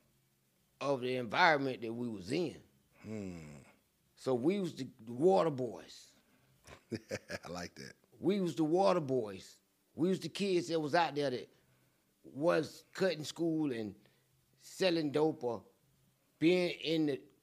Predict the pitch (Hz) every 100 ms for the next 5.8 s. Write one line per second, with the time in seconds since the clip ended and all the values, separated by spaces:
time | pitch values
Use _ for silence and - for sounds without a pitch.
0 | _ - - 156 131 113 143 127 101 -
1 | _ _ _ _ - 170 165 147 131 -
2 | _ _ - 131 196 180 165 180 196 -
3 | 143 139 185 190 170 160 190 226 127 87
4 | _ - 107 107 - _ _ _ _ _
5 | _ _ _ _ _ _ 98